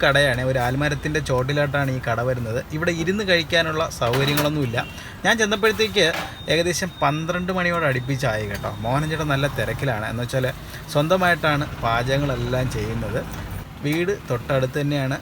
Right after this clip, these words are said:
ആ, വീട്ടിൽ എല്ലാം പ്രിപ്പറേഷൻ ചെയ്ത് വച്ചിരിക്കും. അത് ഇവിടെ കൊണ്ടുവന്ന്, ആ, മുളക് പൊടിയും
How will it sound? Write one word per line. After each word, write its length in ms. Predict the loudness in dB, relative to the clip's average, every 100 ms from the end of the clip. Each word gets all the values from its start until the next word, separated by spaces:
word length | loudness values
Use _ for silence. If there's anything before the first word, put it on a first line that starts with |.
| -6 -4
ആ, 20 | -2
വീട്ടിൽ 380 | 0 -2 0 0 0 -4
എല്ലാം 240 | 0 -2 -2
പ്രിപ്പറേഷൻ 380 | -6 -2 -2 -2
ചെയ്ത് 180 | -2 0 -2
വച്ചിരിക്കും. 340 | -2 -6 -6 -2
അത് 100 | 0 0
ഇവിടെ 160 | 0 -2
കൊണ്ടുവന്ന്, 480 | 0 0 0 0 -2 -4 -10 -10 -8 -2 2
ആ, 20 | 4 2 2 2
മുളക് 240 | 2 2
പൊടിയും 320 | 2 2 0